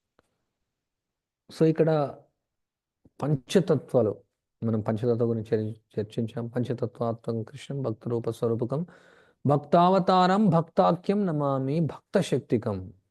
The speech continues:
స్వయంగా కృష్ణుడే దేవాది దేవుడు చైతన్య మహాప్రభుగా రాధాకృష్ణుల యొక్క రూపంలో, నిత్యానంద ప్రభు, ఆ, ఆయన బలరాముని యొక్క అంశ, అద్వైతాచార్య,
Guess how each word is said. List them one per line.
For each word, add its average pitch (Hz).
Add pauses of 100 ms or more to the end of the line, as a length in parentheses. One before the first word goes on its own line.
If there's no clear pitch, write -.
(380)
స్వయంగా 131
కృష్ణుడే 135 (1160)
దేవాది 117
దేవుడు 113
చైతన్య 123
మహాప్రభుగా 120 (640)
రాధాకృష్ణుల 110
యొక్క 107
రూపంలో, 113
నిత్యానంద 113
ప్రభు, 113 (1200)
ఆ, 110 (600)
ఆయన 104
బలరాముని 110
యొక్క 107
అంశ, 107 (1400)
అద్వైతాచార్య, 120